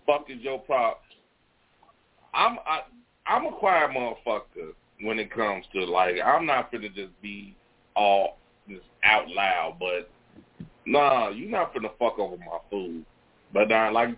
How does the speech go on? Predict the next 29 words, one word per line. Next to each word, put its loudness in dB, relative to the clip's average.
said, 2
you -6
said 2
that -12
y'all 2
had 0
already, -2
uh, -4
y'all 4
had 4
already 4
ate 0
y'all -2
food. -2
And 0
so 4
y'all 4
didn't -2
have -2
to -10
order -4
nothing -10
else. -14
She -2
was -6
just -4
trying 2
to -6
get -4